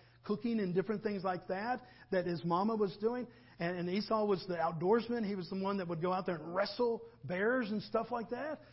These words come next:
Now, how much of that was learned and how much of that was kind of in there, we don't know.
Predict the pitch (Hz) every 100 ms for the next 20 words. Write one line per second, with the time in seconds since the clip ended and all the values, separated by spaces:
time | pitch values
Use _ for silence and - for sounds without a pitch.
0 | - 214 196 226 330 370 277 294 254 226
1 | 202 226 262 262 208 220 247 220 220 233
2 | 220 208 - 233 226 240 240 - - -
3 | 208 214 214 190 156